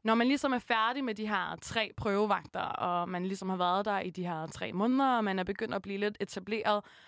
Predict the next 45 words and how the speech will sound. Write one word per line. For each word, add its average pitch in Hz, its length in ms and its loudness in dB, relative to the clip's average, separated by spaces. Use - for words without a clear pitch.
så 269 140 2
den 233 220 0
her 214 560 0
honeymoon, 254 640 2
nyforelskelsesfase, 208 1200 -2
er 190 480 -2
døet 247 320 2
lidt 262 220 0
ud, 277 200 6
og 220 220 2
man 202 180 -2
forstår 226 400 -2
først 208 400 0
rigtigt, 208 640 0
det 208 60 -4
er 214 40 0
sådan 240 240 -4
her, 202 160 0
den 175 180 -8
her 170 100 -6
dynamik 165 420 -8
er. 160 160 -6
Jeg 214 240 2
kan 226 80 -4
jo 214 60 -2
starte 240 320 0
med 277 80 -2
at 196 120 -2
kaste 190 220 -10
mig 190 80 -10
selv 269 260 -2
under 214 180 -4
bussen, 208 480 -4
og 190 220 0
jeg 214 160 0
ved 233 140 -2
jo, 190 140 0
når 185 140 0
jeg 190 220 0
har 226 80 -8
arbejdet 185 380 0
mig 180 120 -2
op 196 240 -2
i, 190 300 -4
øh, 165 200 -2